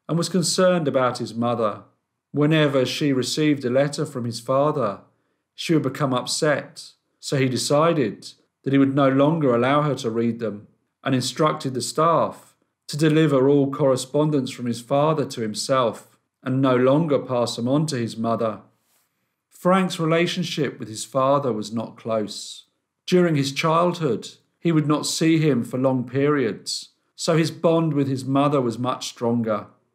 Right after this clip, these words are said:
In the summer of eighteen seventy-three, a letter arrived from Mansfield.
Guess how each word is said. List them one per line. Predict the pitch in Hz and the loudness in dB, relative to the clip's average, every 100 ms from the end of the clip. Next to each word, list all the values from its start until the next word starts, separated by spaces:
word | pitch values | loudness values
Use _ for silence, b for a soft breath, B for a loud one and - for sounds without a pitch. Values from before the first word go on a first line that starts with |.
| _ _ _ _ - | _ _ _ _ -6
In | 170 | -2
the | 175 | 0
summer | - 196 190 160 | 0 2 2 2
of | 131 | 2
eighteen | 131 131 143 127 | 2 0 -2 -4
seventy-three, | 123 147 135 131 120 - 160 151 113 98 - _ _ _ - | -2 -2 -2 -6 -12 -4 0 0 0 -6 -16 _ _ _ -2
a | |
letter | 139 160 156 147 | 2 2 0 0
arrived | 117 127 151 147 139 | 2 4 2 2 -2
from | 123 113 | -6 -4
Mansfield. | 120 120 117 - 110 98 92 - | -2 -4 -6 -6 -6 -6 -10 -18